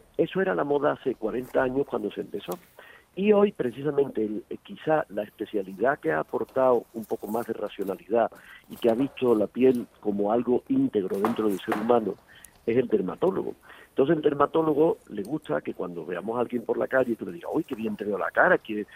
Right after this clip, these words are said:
qué has hecho?". No que diga, "Niña, ¿quién te ha hecho esa barbaridad en la cara?".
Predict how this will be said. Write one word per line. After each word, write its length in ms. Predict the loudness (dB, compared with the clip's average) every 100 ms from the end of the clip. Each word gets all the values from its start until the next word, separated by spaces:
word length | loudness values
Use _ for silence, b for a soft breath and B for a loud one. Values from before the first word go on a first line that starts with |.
| B -8
qué 60 |
has 140 | -6 2
hecho?". 400 | 2 2 0 -2 b _ 2
No 240 | 4 6
que 120 | 4
diga, 260 | 4 2 0
"Niña, 280 | 0 0 0
¿quién 300 | -2 -8 -6
te 120 | -6
ha 60 | -6
hecho 180 | -8 -8
esa 120 | -4
barbaridad 480 | -2 -2 -4 -6 -8
en 80 | -8
la 80 | -6
cara?". 280 | -6 -6